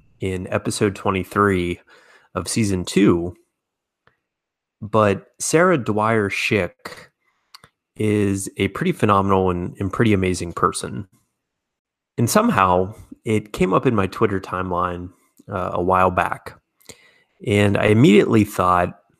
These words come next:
"This is someone that I would love to have on the podcast." Sarah is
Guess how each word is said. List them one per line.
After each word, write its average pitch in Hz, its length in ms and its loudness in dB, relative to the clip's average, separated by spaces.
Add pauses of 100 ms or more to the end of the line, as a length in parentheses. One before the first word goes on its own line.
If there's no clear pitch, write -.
(120)
"This 110 260 -6
is 147 200 -4 (160)
someone 95 680 -4 (140)
that 92 400 -4
I 95 120 0
would 95 120 0
love 92 220 -2
to - 80 -10
have 87 440 -2 (300)
on 101 100 -6
the 98 80 -8
podcast." - 600 -4 (1900)
Sarah 165 400 4
is 110 380 2